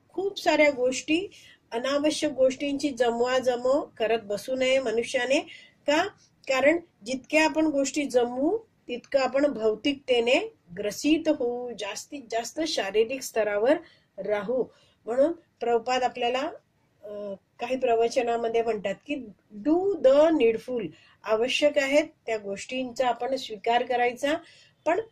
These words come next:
चिंता काळजी करायची नाही. आता इथे शेवटचा शब्द आहे बघा, आत्मवान. त्याबद्दल अर्थ बघितला तर दिला आहे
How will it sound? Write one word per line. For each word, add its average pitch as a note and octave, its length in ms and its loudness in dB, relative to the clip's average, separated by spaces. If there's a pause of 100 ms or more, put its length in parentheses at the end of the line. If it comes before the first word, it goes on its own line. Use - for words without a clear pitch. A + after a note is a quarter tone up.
(160)
चिंता C#4+ 640 0
काळजी A3+ 580 -4
करायची A3 640 -4
नाही. F#3 640 -6 (1400)
आता G3+ 200 -2
इथे A3+ 280 2
शेवटचा A3+ 580 0
शब्द G3 300 -4
आहे G3+ 220 -2
बघा, E3+ 240 -6 (160)
आत्मवान. F#3+ 1160 0 (540)
त्याबद्दल B3 520 -2 (2500)
अर्थ A3 240 -4
बघितला A3+ 520 0 (240)
तर G#3+ 40 -2
दिला G#3 320 2
आहे G#3+ 260 0